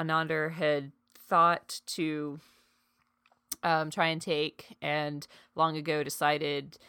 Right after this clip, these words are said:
either there wasn't anything there to take or it wasn't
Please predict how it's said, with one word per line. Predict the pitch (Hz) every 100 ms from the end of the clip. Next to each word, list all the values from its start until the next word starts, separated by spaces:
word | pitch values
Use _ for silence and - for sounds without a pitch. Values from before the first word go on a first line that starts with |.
| _ _
either | 175 165
there | 165
wasn't | 170 175 160
anything | 156 160 156 147 139
there | 165 156 151 151 151
to | - 160
take | 165 151 147 143 - -
or | 156 151
it |
wasn't | 156 151 151